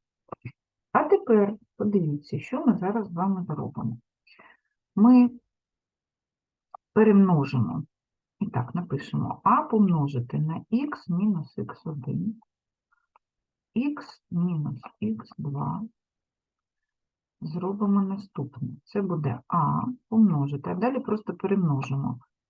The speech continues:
Х на х — це буде ікс квадрат. Х на мінус,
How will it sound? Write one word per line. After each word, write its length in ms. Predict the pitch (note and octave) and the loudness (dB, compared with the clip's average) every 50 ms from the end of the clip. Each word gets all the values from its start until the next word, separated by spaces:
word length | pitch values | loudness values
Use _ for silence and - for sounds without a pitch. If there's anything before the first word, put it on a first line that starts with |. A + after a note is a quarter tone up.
| _ _ - A3 A#3 A#3 | _ _ -2 0 0 0
Х 140 | - - - | -2 -2 2
на 120 | G#3+ G3+ F#3+ | 2 4 4
х — 320 | E3 D3+ C3 - - - _ | 4 2 0 -2 -6 -14 _
це 120 | - E3+ | -6 -4
буде 240 | D#3+ D#3+ D3 D3+ D#3 | -4 -4 -2 -2 -2
ікс 260 | F3+ G#3+ G#3+ - - - | -2 -2 -4 -8 -14 -14
квадрат. 560 | - - E3+ E3 D#3 D3 C3+ B2+ C3+ - - _ - _ _ _ - - _ _ _ _ _ _ _ _ _ _ _ _ _ - A3+ B3+ B3 | -10 -6 -4 -4 -4 -4 -4 -4 -4 -6 -8 _ -20 _ _ _ -20 -20 _ _ _ _ _ _ _ _ _ _ _ _ _ -2 -2 -2 -2
Х 160 | - - - | -4 -6 -4
на 120 | G3 F3+ F3 | -2 0 2
мінус, 560 | F3 F3+ G3 G3+ G3 F#3 F3+ F3 - - - | 2 2 2 2 2 0 -2 -8 -12 -18 -20